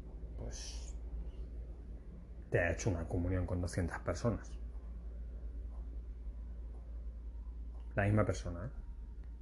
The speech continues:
La misma persona. Yo he, yo he visto casos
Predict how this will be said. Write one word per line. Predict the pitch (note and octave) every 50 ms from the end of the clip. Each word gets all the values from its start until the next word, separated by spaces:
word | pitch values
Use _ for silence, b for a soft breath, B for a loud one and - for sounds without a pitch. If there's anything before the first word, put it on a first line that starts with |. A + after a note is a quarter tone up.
| - - - - - - - - - - - - - - - - - - - - - - - - - - - - - - - - - - - - - - - - - -
La | - G2+
misma | G2+ G2+ G#2+ G#2+
persona. | G#2 G#2 - - - A#2+ A#2+ C3+ D3+ D#3+ - - - - -
Yo | B2 C3+ D#3
he, | D#3+ D#3 -
yo | C3+ C#3 D3+
he | E3
visto | E3+ - - F3+ F3
casos | - E3+ E3 - F#3+ F#3 - - -